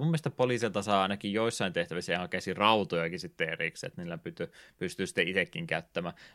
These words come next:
Nämä taitaa olla vasta siellä ihan loppupäässä peliä sitten, että ne ei yleensä tule. Muuten mitä nuo poliisit tekee, kun ne rupeaa niitä sun muita jäseniä mukiloimaan, jos ne saa kiinni, nehän heittää ne sitten maihin ja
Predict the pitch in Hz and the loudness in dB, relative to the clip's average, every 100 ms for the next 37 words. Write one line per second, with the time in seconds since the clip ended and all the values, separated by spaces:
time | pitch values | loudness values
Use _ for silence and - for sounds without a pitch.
0 | - 110 120 110 104 95 98 98 92 85 | -2 4 6 6 4 4 0 -2 0 2
1 | 87 87 87 - - 85 80 - 80 80 | 2 0 -2 -6 -4 -4 -6 -8 -6 -6
2 | - 85 - - 82 85 85 - 85 85 | -6 -10 -12 -8 -2 -2 -2 -4 -4 -4
3 | - _ _ _ _ 104 101 95 92 85 | -8 _ _ _ _ 4 6 6 4 -2
4 | 85 82 - - - 113 120 113 110 107 | -2 -2 -4 -12 -2 4 6 6 4 4
5 | 101 85 92 90 - - 85 90 82 87 | 4 2 0 0 -2 -8 0 0 0 -2
6 | 87 85 87 87 87 95 92 87 87 87 | -4 -2 -2 -2 -6 -6 -6 -2 0 0
7 | 90 95 87 90 87 90 85 85 85 82 | 0 0 -2 -4 -4 -2 0 0 0 -2
8 | 78 95 104 117 104 95 87 - 85 85 | -4 -2 -2 -2 0 2 2 -2 -2 -2
9 | 87 - _ - - 82 82 82 82 - | -6 -10 _ -20 -12 -8 -4 -4 -6 -4
10 | 82 85 - 104 104 92 92 | -6 -4 -6 0 4 6 4